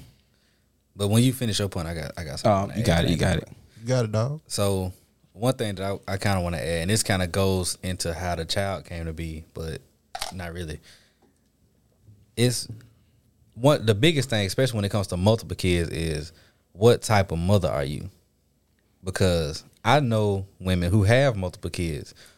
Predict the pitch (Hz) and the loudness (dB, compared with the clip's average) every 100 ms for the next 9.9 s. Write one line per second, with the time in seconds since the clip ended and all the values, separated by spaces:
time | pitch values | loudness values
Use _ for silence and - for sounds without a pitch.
0 | _ _ 87 95 113 - 98 87 82 82 | _ _ 0 4 4 2 -4 -6 -8 -10
1 | - - _ _ _ _ _ _ _ _ | -12 -18 _ _ _ _ _ _ _ _
2 | 110 92 117 127 110 104 92 90 98 95 | 0 6 6 6 4 0 -2 2 4 6
3 | 90 98 90 87 90 87 82 - 62 90 | 6 6 6 2 0 0 -2 -4 -4 -4
4 | - 82 80 80 _ _ _ _ _ _ | -4 -6 -8 -10 _ _ _ _ _ _
5 | _ _ _ - 95 92 85 107 95 92 | _ _ _ 0 2 4 6 4 4 6
6 | 95 82 71 87 _ _ 90 80 110 110 | 4 4 -4 -8 _ _ -4 2 4 4
7 | 95 101 98 95 95 92 - 98 85 80 | -2 -2 -2 -2 -2 -4 0 0 2 4
8 | 110 95 90 85 90 85 85 82 107 92 | 4 4 0 0 -2 -2 -4 0 2 0
9 | 90 90 85 90 90 87 85 85 - | -2 -2 0 0 2 0 0 -2 -4